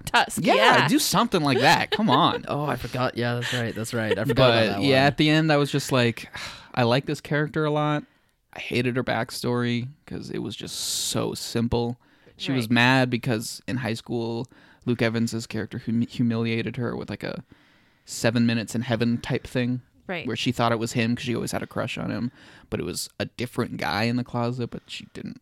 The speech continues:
Speaker 2: recognize that it wasn't his voice at all.
Speaker 1: Right.
Speaker 2: And then people laughed at her, and apparently that just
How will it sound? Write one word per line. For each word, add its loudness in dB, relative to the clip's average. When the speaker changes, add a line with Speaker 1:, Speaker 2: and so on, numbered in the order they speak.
Speaker 2:
recognize -6
that -4
it -6
wasn't 0
his -2
voice -4
at -6
all. -4
Speaker 1:
Right. -16
Speaker 2:
And -2
then -4
people -6
laughed -4
at -4
her, -4
and -8
apparently -6
that -8
just -12